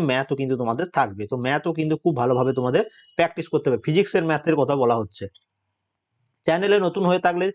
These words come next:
সাবস্ক্রাইব করে নেবে এবং মেইন Telegram চ্যানেল জবস কি একাডেমি প্রত্যেকে জয়েন করে নেবে, ভিডিও ডেসক্রিপশনে আমি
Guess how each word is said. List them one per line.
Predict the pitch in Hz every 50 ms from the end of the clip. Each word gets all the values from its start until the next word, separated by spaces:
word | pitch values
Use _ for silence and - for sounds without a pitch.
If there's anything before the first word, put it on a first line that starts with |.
| _ _ _ _ _ _ -
সাবস্ক্রাইব | 165 151 147 - - 180 175 175
করে | 185 180 180
নেবে | 175 185 180 - 180
এবং | 165 165 160 143 143
মেইন | 151 160 175 180 170 175
Telegram | 165 160 156 170 165 156
চ্যানেল | 165 160 165 160 139 143
জবস | 139 139 - -
কি | - 156 143
একাডেমি | 151 147 151 156 151 147
প্রত্যেকে | 143 139 139 156 143 151 135 135
জয়েন | 127 135 143 143
করে | 147 143 143
নেবে, | 143 139 156 151 135
ভিডিও | 127 123 139 135 123
ডেসক্রিপশনে | 131 - - - 131 - - 127 123 123
আমি | 131